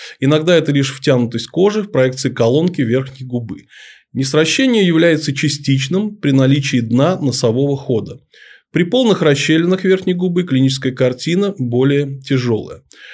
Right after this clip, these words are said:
Односторонние расщелины верхней губы, э, выявляются в виде дефекта верхней губы с одной стороны. При этом красная кайма состоит из двух фрагментов. На большем фрагменте она поднимается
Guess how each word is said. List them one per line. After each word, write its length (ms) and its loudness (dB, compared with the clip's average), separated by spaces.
Односторонние 680 2
расщелины 480 2
верхней 320 2
губы, 320 -2
э, 60 -2
выявляются 1200 2
в 80 0
виде 280 0
дефекта 520 -2
верхней 360 -2
губы 440 -2
с 120 -12
одной 380 0
стороны. 640 -2
При 120 2
этом 240 2
красная 400 2
кайма 380 2
состоит 520 0
из 180 0
двух 380 -4
фрагментов. 720 -2
На 160 0
большем 360 2
фрагменте 580 2
она 200 4
поднимается 920 0